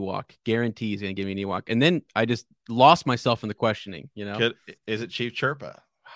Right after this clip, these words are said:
Speaker 1: Chirpa. Oh my God. You can go down the line,
Speaker 2: Who, who
Speaker 1: you know?
Speaker 2: ranks higher, Chirpa or Logray?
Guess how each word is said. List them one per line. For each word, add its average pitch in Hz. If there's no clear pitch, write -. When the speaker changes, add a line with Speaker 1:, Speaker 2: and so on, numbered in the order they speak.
Speaker 1:
Chirpa. 113
Oh 123
my 110
God. 104
You 104
can 104
go 98
down 107
the 104
line, 139
Speaker 2:
Who, 135
who 147
Speaker 1:
you 170
know? 143
Speaker 2:
ranks 139
higher, 143
Chirpa 120
or 123
Logray? 110